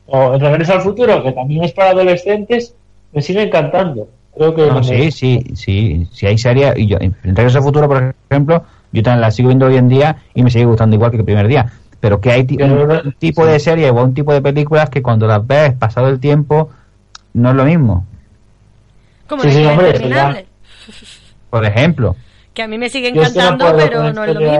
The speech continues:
Speaker 3: mismo.
Speaker 1: Yo no, no la puedo ver, o sea, es que no pude leer el libro, perdí dioptrías por culpa de que mi libro estaba en verde y en rojo.
Speaker 3: El mío
Speaker 1: Que
Speaker 3: también,
Speaker 1: no.
Speaker 3: y, y, y
Speaker 1: Yo
Speaker 3: yo
Speaker 1: no,
Speaker 3: perdí
Speaker 1: no, no
Speaker 3: dioptrías,
Speaker 1: puedo.
Speaker 3: pero me dejé la vista un poco, pero lo leí. <laughs>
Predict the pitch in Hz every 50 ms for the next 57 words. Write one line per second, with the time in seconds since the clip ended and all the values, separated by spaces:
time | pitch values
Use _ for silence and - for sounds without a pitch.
0 | 147 147 147 214 - - - - - - - 226 - - - _ _ - _ _
1 | _ _ _ _ _ _ - - - - - 165 170 180 185 180 175 175 175 180
2 | 185 185 185 190 190 185 175 160 165 170 170 - 151 139 131 - 139 131 127 127
3 | 131 - - _ _ _ _ - 147 - - 175 170 175 185 185 220 220 214 220
4 | 214 208 202 196 190 190 208 214 196 - 240 240 240 - 156 139 147 151 175 190
5 | 190 208 202 190 196 - 185 185 208 190 170 - - - 147 147 - 175 165 -
6 | 180 165 160 156 - 156 147 151 156 156 175 175 175 165 151 160 160 156 151 147
7 | - - _ _ _ - 139 - 170 170 170 170 170 165 175 165 156 165 160 156
8 | 151 147 139 151 170 180 180 185 - - - - - - 254 254 254 262 262 269
9 | 277 277 - 285 277 139 139 147 151 151 151 - 240 233 226 - _ _ - 208
10 | 226 233 233 254 - - 233 233 226 220 208 214 214 208 202 - - - - 127
11 | 120 190 190 180 151 269 254 254 254 262 254 254 254 254 - - - 170 - 269
12 | 277 277 - - 247 247 247 240 233 226 220 233 233 233 226 226 240 247 233 -
13 | 240 233 208 180 208 220 220 208 196 185 185 214 196 202 202 196 196 196 196 185
14 | 190 196 202 - _ _ _ - _ - - -